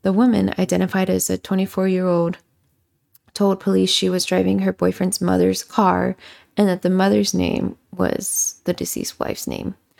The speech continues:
The boy found was a sixth grader who friends say had a cheerful personality and loved sports,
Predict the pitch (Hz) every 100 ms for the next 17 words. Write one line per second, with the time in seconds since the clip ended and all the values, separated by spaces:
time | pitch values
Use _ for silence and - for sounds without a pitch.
0 | - _ _ _ _ _ _ 202 202 208
1 | 233 247 214 208 202 196 - 202 - -
2 | 202 196 196 196 185 - 180 185 190 -
3 | 185 180 175 175 - - 196 190 185 -
4 | 185 - 185 - 175 175 180 170 165 -
5 | - - 202 214